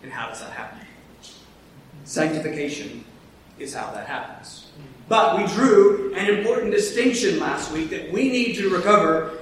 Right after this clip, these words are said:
and reemphasize. Scripture speaks of sanctification in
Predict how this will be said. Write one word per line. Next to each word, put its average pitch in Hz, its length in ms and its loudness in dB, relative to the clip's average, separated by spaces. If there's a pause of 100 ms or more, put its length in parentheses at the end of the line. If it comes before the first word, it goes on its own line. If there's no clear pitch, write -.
and 185 200 0
reemphasize. 175 1000 -2
Scripture 262 440 0
speaks 247 360 -6
of 208 80 -6
sanctification 214 800 -4
in 185 560 -6